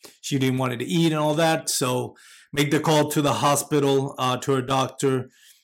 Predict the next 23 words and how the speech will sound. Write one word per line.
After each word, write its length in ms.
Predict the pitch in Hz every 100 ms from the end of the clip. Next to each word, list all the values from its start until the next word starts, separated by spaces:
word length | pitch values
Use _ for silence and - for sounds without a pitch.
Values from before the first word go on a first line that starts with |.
| _ 127
Before 340 | 131 - 147
we 140 | 131
went 220 | 131 131 -
to 80 |
the 40 | 131
doctor, 360 | 127 123 -
decided 340 | 127 113 127 123
I 40 |
want 200 | 123 120
to 60 | 131
take 80 | 127
her 120 | 120
to 100 | 135
the 120 | 120
lake 320 | 117 135 143 -
one 220 | 143 139
last 220 | 139 131
time. 220 | 160 151
She 160 | 135 -
really 380 | 110 127 131 127
enjoys 340 | 127 131 123
the 80 | -
lake. 320 | 123 131 127